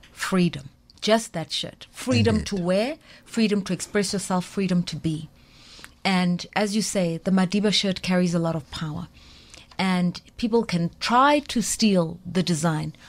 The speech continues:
Speaker 1: but they can never steal intrinsically who you are,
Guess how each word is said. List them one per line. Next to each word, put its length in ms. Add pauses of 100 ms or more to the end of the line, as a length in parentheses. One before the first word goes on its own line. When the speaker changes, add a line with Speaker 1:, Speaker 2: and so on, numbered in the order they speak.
(160)
Speaker 1:
but 140
they 100
can 240
never 420 (280)
steal 560
intrinsically 680
who 160
you 220
are, 260